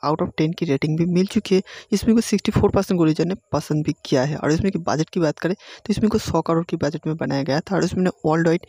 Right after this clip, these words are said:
एक सौ बिरासी करोड़ की कलेक्शन की थी। इस मूवी की लीड रोल पे सलमान खान, पूजा हेगड़े,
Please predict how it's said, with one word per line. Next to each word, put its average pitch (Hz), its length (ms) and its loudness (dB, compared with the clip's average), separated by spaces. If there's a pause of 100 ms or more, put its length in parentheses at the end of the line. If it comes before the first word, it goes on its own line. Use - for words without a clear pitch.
(300)
एक 170 140 2
सौ 202 180 2
बिरासी 165 460 -2
करोड़ 156 340 -2
की 190 80 -8
कलेक्शन 143 440 0
की 131 200 0
थी। - 240 -10
इस 214 180 0
मूवी 240 100 6
की 220 100 -2
लीड 202 160 2
रोल 202 100 4
पे 214 120 0
सलमान 175 520 0
खान, 180 300 0 (480)
पूजा 170 220 4
हेगड़े, 170 380 -2